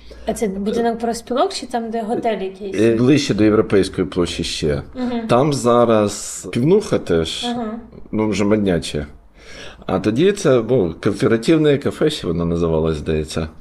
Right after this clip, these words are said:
Speaker 2: Теж два поверхи. Там ми брали горілку з, з пельменями. Жахливі пельмені були, жахлива горілка. А там було доступно,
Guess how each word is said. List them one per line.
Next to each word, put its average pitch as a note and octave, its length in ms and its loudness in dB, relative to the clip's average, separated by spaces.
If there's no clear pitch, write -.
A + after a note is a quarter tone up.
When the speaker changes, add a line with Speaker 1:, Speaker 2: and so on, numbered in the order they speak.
Speaker 2:
Теж G#2+ 240 2
два F#2+ 200 2
поверхи. E2 560 0
Там C3+ 220 4
ми A#2+ 100 4
брали G#2+ 420 4
горілку G#2 680 0
з, E2 200 -10
з C#3 80 -10
пельменями. F2+ 640 2
Жахливі F#2+ 460 0
пельмені F#2 460 0
були, D#2+ 240 -4
жахлива E2 420 0
горілка. F2 460 -2
А F#2+ 160 2
там B2+ 200 2
було C#3+ 180 6
доступно, F2 640 -2